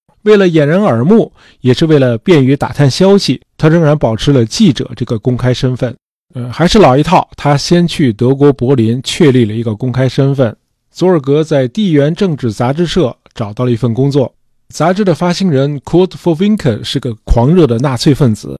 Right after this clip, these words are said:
啊，以前曾经读过佐尔格在中国撰写的评论文章，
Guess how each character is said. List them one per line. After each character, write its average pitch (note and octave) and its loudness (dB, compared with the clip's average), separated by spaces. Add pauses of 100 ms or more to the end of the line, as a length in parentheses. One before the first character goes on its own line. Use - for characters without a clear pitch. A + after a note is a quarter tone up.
(240)
啊， C3+ -4
以 C3+ 2
前 F3 2
曾 E3+ -2
经 F#3+ 0
读 C#3+ 0
过 D#3+ 2
佐 A#2+ 0
尔 C#3+ 4
格 B2+ -2
在 B2 0
中 E3 -2
国 C3 0
撰 C#3 2
写 A2+ -6
的 A#2 -12
评 - -6
论 C3+ -2
文 A#2 -4
章， C#3+ 0